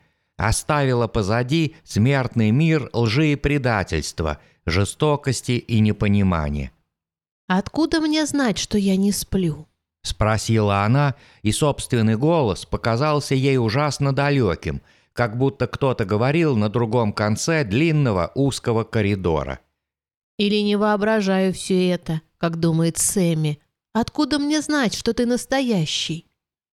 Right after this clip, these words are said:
Speaker 1: Она почувствовала, как рука опустилась ей на плечо и легко сжала его.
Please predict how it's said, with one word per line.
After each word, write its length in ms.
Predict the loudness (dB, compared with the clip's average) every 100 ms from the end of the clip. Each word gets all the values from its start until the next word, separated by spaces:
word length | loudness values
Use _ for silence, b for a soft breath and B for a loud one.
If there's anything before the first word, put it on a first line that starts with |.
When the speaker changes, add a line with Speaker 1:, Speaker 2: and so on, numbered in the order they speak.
| _ _ _ -2
Speaker 1:
Она 260 | 0 0
почувствовала, 800 | 0 -2 2 0 0 0 0 0
как 280 | 0 -4 0
рука 480 | -2 0 0 0 -2
опустилась 720 | -4 -2 -2 0 0 2 0 0
ей 200 | 0 0
на 100 | 0
плечо 600 | 0 0 0 0 0 -2 b b
и 100 | -2
легко 440 | 0 0 -2 -2 -2
сжала 420 | 0 0 0 0
его. 460 | -2 -2 -4 -6